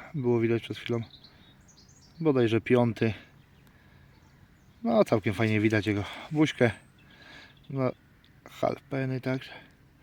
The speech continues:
Daty raczej niestety nie da się odczytać, ale mamy babę na wózku. Jest pięknie, jest fajnie, no, w końcu, w końcu wyszedłem pokopać.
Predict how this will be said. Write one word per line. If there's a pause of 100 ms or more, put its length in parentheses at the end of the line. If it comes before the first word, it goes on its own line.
(520)
Daty
raczej
niestety
nie
da
się (520)
odczytać,
ale
mamy
babę
na
wózku. (1040)
Jest
pięknie, (160)
jest
fajnie,
no,
w
końcu,
w
końcu
wyszedłem
pokopać.